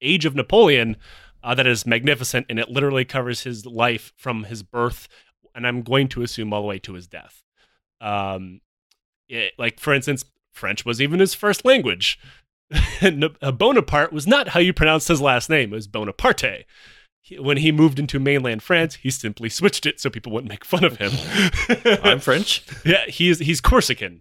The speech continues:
Speaker 1: uh, so he's pretty much Italian.
Speaker 2: Oh, okay.
Speaker 1: So, yes, you can do the Napoleon,
Speaker 2: I thought he was
Speaker 1: uh,
Speaker 2: Sicilian or some shit.
Speaker 1: No, he, he's from the island of Corsica, which, uh, he was saved from not being able to be French nobility,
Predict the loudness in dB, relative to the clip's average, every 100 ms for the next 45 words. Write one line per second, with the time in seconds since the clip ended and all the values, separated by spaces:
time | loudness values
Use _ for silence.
0 | _ -12 -10 -8 -6 -4 -4 -4 -2 -2
1 | -4 -10 -14 _ _ _ _ -16 -14 -14
2 | -14 0 2 4 4 2 0 0 0 4
3 | 6 6 4 2 4 4 6 6 4 4
4 | 4 2 -2 -4 -4 -4 -6 -12 -16 -18
5 | -18 -20 0 6 8 8 6 4 4 2
6 | 2 4 4 4 0 0 2 2 0 0
7 | 2 2 2 0 2 0 0 0 0 -4
8 | -2 0 4 4 4 0 -6 -6 -2 0
9 | 2 4 2 0 -10 -4 -4 -2 -2 0
10 | -2 -2 0 2 0 -2 -6 -6 -6 -4
11 | -4 -2 -4 -4 0 2 4 2 -2